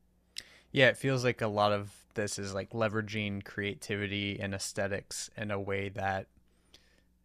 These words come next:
uh, incentivizes, I guess, positive social capital.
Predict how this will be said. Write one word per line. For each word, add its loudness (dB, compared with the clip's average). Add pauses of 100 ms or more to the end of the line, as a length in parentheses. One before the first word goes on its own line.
(120)
uh, -6
incentivizes, 0
I 0
guess, -4 (720)
positive 2
social -2
capital. -4